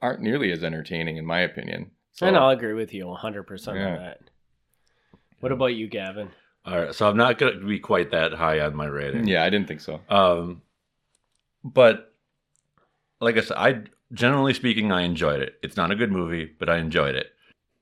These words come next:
Speaker 3: I thought it was fun. It plays well in a group. Uh, I mean, the three of us, we had some good laughing
Speaker 1: <laughs>
Speaker 3: moments, and I think in a full theater, it'd be freaking hilarious.
Speaker 1: Mm-hmm.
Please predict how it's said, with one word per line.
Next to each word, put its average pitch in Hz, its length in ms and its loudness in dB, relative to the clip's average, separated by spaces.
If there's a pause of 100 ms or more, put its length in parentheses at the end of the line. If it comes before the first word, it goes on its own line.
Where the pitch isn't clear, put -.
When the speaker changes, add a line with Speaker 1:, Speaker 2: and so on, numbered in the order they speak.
(200)
Speaker 3:
I - 60 -6
thought 90 180 0
it 82 120 -2
was 82 140 -10
fun. 110 580 0 (160)
It - 160 -8
plays 95 300 0
well 95 240 4
in 92 60 -2
a 95 60 -6
group. 92 520 -4
Uh, 78 400 0
I 85 100 -6
mean, 82 220 -4
the 80 60 -12
three 95 220 -2
of 92 100 2
us, 95 240 0
we 92 280 -6
had 95 180 0
some 101 320 -6
good 95 180 -2
laughing 95 380 2
Speaker 1:
<laughs> - 0 -
Speaker 3:
moments, 117 420 2
and 101 100 2
I 92 40 2
think 101 240 -4
in 92 100 -2
a 87 40 -2
full 104 260 0
theater, 92 380 2
it'd 85 120 -4
be 85 180 -6
freaking 87 280 -6
hilarious. 82 600 -2
Speaker 1:
Mm-hmm. 85 320 -10